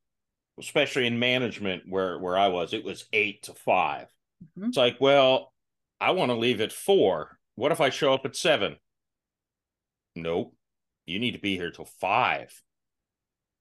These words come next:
Speaker 1: So I, I, one of the things that set me off was this terrible, terrible woman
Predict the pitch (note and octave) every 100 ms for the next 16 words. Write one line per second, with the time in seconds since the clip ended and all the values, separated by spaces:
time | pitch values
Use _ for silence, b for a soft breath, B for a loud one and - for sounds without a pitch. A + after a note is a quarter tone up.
0 | _ _ _ _ _ _ _ _ _ _
1 | - C3 A#2+ A#2 C#3+ C3 C3 A2+ G#2+ A#2
2 | A2+ - C#3 C#3 A2 F2+ - _ _ _
3 | _ _ D#3 A#2+ E3 F3+ E3 - C#3+ B2
4 | A#2 - C#3 C3 C3 B2 A#2 G2+ A2 G2+
5 | F#2+ F2+ G2+ F2+ - - B2 B2 A#2+ B2
6 | A#2+ A#2+ A#2 A2 A2+ G2+ G#2+ G#2 F#2+